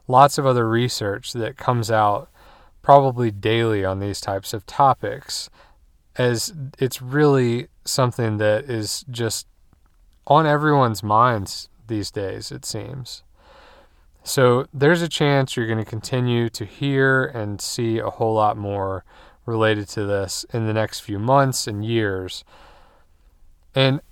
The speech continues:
I hope you enjoy these changes that are happening within the car industry as much as I do. I hope that this podcast has helped shed some light and maybe given you some different perspectives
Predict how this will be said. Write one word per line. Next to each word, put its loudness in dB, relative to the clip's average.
I 4
hope 2
you 2
enjoy 0
these -4
changes -2
that -4
are 2
happening 0
within -8
the -8
car 4
industry -8
as -12
much -2
as -6
I 0
do. -12
I 0
hope 0
that 0
this 2
podcast 0
has -6
helped -2
shed -2
some -6
light -2
and 0
maybe 2
given 2
you 2
some -2
different 2
perspectives -4